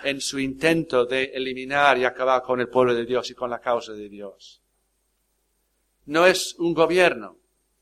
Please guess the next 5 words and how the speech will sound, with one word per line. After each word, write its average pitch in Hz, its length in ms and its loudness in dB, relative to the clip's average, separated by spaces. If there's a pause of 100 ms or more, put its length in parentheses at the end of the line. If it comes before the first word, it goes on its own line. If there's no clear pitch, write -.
(340)
es 151 240 -2
algo 160 320 2
que 156 360 0
está 160 300 0
apoyando 147 880 -2